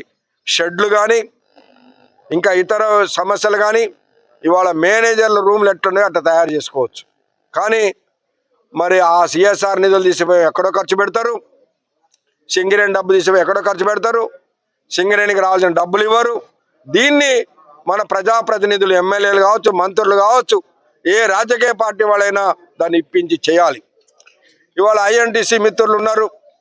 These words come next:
ఇవాళ ఏఐటీసీ గుర్తింపు సంఘంగా ఉంటే ఏఐటీసీ గుర్తింపు సంఘంగా ఉన్నప్పుడు ఏదైతే స్ట్రక్చర్డ్ సమావేశాలు అంగీకరించారో వాటిని కూడా అమలు చేయనీయకుండా ఆపుతా ఉన్నారు. ఏమంటున్నారంటే వీళ్ళు పోయి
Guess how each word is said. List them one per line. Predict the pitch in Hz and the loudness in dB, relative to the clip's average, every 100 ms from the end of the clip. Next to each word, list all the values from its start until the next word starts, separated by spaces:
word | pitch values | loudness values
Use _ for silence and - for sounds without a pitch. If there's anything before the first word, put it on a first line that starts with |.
| _ _ _ _ _ _ _ _ | _ _ _ _ _ _ _ _
ఇవాళ | 180 226 240 233 220 - - _ _ - | 0 2 4 2 0 -2 -8 _ _ -2
ఏఐటీసీ | 156 226 277 269 247 240 | 0 2 0 0 0 0
గుర్తింపు | 240 214 233 | 0 -2 0
సంఘంగా | 220 220 220 214 | 0 2 2 2
ఉంటే | 202 196 214 269 294 - - _ _ _ _ _ _ - | 2 0 0 2 0 -2 -10 _ _ _ _ _ _ -4
ఏఐటీసీ | 175 254 277 254 226 247 | 0 2 2 0 0 0
గుర్తింపు | 240 196 247 | -2 0 0
సంఘంగా | 240 240 240 233 240 | 2 2 2 2 2
ఉన్నప్పుడు | 226 226 214 226 226 202 - 175 | 0 0 0 0 2 0 -4 0
ఏదైతే | 208 226 208 196 | 2 2 0 -2
స్ట్రక్చర్డ్ | 180 196 226 190 | -4 -4 -4 -2
సమావేశాలు | 220 214 214 202 214 190 | -2 -2 -2 0 0 0
అంగీకరించారో | 185 208 214 202 214 208 240 285 269 _ _ _ _ _ 127 | 0 0 0 0 -2 -2 0 0 0 _ _ _ _ _ -2
వాటిని | 156 214 233 254 240 | 0 2 0 -2 0
కూడా | 233 220 | 0 0
అమలు | 214 220 | 0 2
చేయనీయకుండా | 214 214 208 208 196 190 | 2 2 0 0 0 0
ఆపుతా | 180 180 170 | -2 -2 -2
ఉన్నారు. | 160 160 | 0 0
ఏమంటున్నారంటే | 185 226 226 226 220 208 208 202 | 2 2 0 -2 0 -2 -2 0
వీళ్ళు | 196 190 | 0 2
పోయి | 208 240 | 2 4